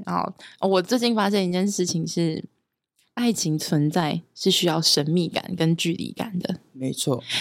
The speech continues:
Speaker 1: 因为爱情是一种想象。
Speaker 2: 对，所以很多人其实大部分都是
Speaker 1: 所以你太，就是很多男生会对于一些，有些男生对于女生，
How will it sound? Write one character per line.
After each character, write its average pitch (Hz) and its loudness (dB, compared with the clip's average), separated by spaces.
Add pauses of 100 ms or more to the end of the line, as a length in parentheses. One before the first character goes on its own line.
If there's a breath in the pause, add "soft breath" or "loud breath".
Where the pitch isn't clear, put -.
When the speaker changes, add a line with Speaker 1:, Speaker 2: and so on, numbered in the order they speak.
(160 loud breath)
Speaker 1:
因 202 2
为 233 2
爱 226 0
情 160 0
是 185 2
一 175 2
种 160 0
想 - -2
象。 170 -4 (1800)
Speaker 2:
对， - -6 (160)
所 - 0
以 240 2
很 202 -2
多 165 0
人 156 0
其 151 -4
实 127 0
大 160 -2
部 151 -2
分 123 2
都 127 2
是 - -4 (500 loud breath)
Speaker 1:
所 - 0
以 302 6
你 247 4
太， 262 0
就 320 0
是 339 4
很 233 2
多 196 4
男 175 2
生 185 2
会 190 2
对 175 2
于 156 2
一 - -4
些， 170 2 (140)
有 180 0
些 226 4
男 202 4
生 185 2
对 196 4
于 165 2
女 156 2
生， 160 0